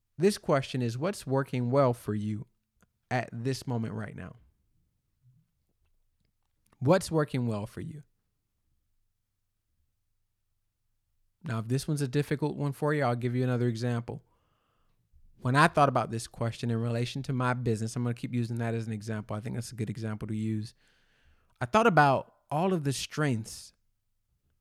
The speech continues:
and skill sets I've di-, I've discovered over my time working in my current organization, and how I've kind of gotten to a, a, a comfort zone,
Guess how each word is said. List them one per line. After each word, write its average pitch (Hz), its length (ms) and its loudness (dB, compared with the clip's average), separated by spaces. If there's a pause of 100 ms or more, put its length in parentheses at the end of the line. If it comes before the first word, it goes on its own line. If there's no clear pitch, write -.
(420)
and 131 120 -2
skill 165 380 2
sets - 320 -4
I've 120 220 0
di-, 117 180 -4
I've 113 220 -2
discovered 117 720 0
over 127 180 0
my 120 160 0
time 135 380 0
working 113 500 -2
in 117 80 -4
my 113 140 -2
current 120 280 -2
organization, 117 720 -4 (960)
and 123 160 0
how 131 640 2 (540)
I've 127 200 -8
kind 175 240 0
of 147 80 0
gotten 131 280 2
to 127 220 -2 (160)
a, 120 60 -8
a, 131 140 -8
a 117 80 -10
comfort 147 540 -4
zone, 110 480 -4